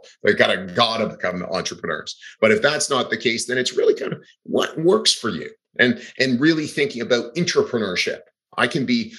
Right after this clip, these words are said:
really creating value in a business. And by the way, most people who work in companies don't think about how do they create value.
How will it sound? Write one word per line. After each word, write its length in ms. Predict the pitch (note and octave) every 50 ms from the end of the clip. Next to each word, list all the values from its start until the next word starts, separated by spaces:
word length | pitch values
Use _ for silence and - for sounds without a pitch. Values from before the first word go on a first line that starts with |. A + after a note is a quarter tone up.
| - - _ -
really 500 | A#2 A#2 C3 D3+ D3+ D#3 E3 D3+ D3+ C#3
creating 560 | - - - C#3 B2+ B2+ B2 B2 B2+ B2+ A2+
value 380 | A2+ A#2 A2+ A#2 A#2 A#2 A2 A2
in 80 | G#2+
a 40 | G#2
business. 460 | F#2+ G#2+ G2+ - - - - - -
And 100 | - B2+
by 140 | - D3+ F3+
the 80 | F3+ E3+
way, 160 | E3+ D#3+ D3+
most 480 | D3 C#3+ D3 E3+ G3+ G#3 G#3 - - -
people 560 | - - - - C#3+ C3+ B2 B2 - - _ - B2+
who 140 | A2+ C#3 B2+
work 320 | A2+ B2+ C#3 C#3+ C#3 -
in 120 | D3 B2+
companies 580 | - - B2 C3 - - A#2+ G#2+ G2+ - - - - - _ _ _ B2
don't 320 | A2 D3+ D3 D3 D3+ D3 -
think 480 | - - D3+ C3+ B2 G#2+ - - - _ -
about 400 | A#2 G2+ - - B2 A#2 G#2+ G#2+
how 200 | - - A#2 B2
do 100 | A#2+ A#2+
they 180 | A2 A2+ G#2 G#2+
create 300 | - A#2 G#2+ G2+ - F2
value. 320 | F#2+ F2 F2 E2 D2+ -